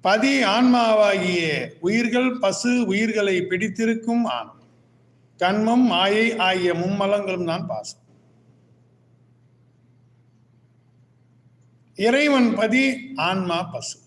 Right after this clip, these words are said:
உயிர்கள் பசு. இந்த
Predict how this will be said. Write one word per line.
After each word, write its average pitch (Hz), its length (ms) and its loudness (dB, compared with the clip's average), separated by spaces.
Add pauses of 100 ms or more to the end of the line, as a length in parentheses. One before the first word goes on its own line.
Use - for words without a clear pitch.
(340)
உயிர்கள் 190 400 -2
பசு. - 300 -14 (1500)
இந்த 240 260 4